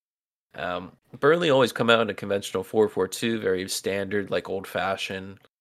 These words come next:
Your two holding mids in the middle hold the game, creative-wise. You have the quick wingers, uh, mainly from Dwight McNeil. He's, like, their young star out there.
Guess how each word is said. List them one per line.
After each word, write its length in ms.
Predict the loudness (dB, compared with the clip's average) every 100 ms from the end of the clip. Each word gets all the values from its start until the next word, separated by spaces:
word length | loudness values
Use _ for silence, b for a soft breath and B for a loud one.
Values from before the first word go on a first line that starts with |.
| _
Your 120 | -14
two 300 | -8 -6 -4
holding 360 | -2 -2 -2 -6
mids 500 | -6 -6 -6 -8 -8 _ -18
in 120 | -12
the 60 | -6
middle 400 | -4 -2 -2 -4
hold 380 | -6 -4 -4 -8
the 160 | -14
game, 500 | -6 -6 -4 -6 -10
creative-wise. 1000 | -10 -6 -6 -6 -8 -6 -6 -4 -6 -8 -6
You 80 |
have 140 | -6 -6
the 80 | -4
quick 240 | -2 0
wingers, 540 | -2 -4 -4 -4 -4 -8 b _ _ -8
uh, 340 | -6 -4 -6 -10 -18 _ _ _
mainly 400 | -6 -4 -2 -4
from 240 | -2 -2 0
Dwight 260 | 0 0
McNeil. 380 | 0 -10 -10 -8
He's, 140 | -8 -6
like, 160 | -6
their 100 | -6
young 240 | -4 -4 -4
star 380 | -6 -4 -2 -2
out 220 | -4 -4
there. 280 | -4 -4